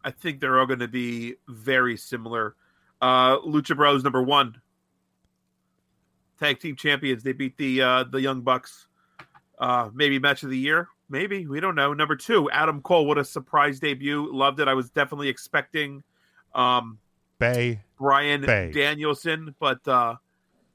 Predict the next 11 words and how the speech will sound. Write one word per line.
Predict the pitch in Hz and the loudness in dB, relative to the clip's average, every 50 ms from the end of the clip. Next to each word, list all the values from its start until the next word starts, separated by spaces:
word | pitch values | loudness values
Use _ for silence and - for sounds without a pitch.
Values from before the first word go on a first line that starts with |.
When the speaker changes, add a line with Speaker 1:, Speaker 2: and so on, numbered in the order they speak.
| _ _ _ _ _ | _ _ _ _ _
Speaker 1:
you | - 147 | -8 -2
know, | 139 135 135 139 139 | 2 4 4 4 2
that | 127 143 151 160 165 | 2 2 2 2 2
was | 165 151 135 | 0 -2 -2
the | 165 151 | -2 0
moment | 147 147 147 147 156 147 131 | 0 0 0 -2 -4 -4 0
that, | 151 143 135 | 0 2 4
like, | 135 135 131 - | 4 2 2 0
I | - 143 127 - | -4 -4 -4 -4
really | 131 127 143 156 151 156 139 | -6 -4 -4 -4 -4 -6 -8
felt | - - - 160 143 143 143 139 - - _ | -12 -4 0 0 2 2 0 -4 -12 -20 _